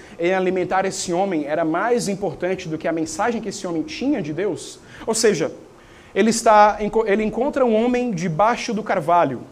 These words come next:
E esse homem acabou de falar a Jeroboão, e ele está com fome e com sede. Será que esse homem imaginou no seu coração que tinha alguma responsabilidade para com o homem de Deus?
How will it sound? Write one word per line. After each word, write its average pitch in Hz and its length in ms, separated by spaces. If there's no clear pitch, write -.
E 175 80
esse 190 280
homem 226 200
acabou 220 320
de 208 80
falar 214 640
a 185 200
Jeroboão, 190 760
e 156 80
ele 180 100
está 196 200
com 190 160
fome 226 520
e 214 80
com 214 180
sede. 214 520
Será 226 260
que 240 100
esse 240 180
homem 226 220
imaginou 202 600
no 175 140
seu - 280
coração 196 680
que 202 160
tinha 233 500
alguma 175 640
responsabilidade 175 1080
para 170 260
com 170 240
o 156 80
homem 196 320
de 135 120
Deus? 151 560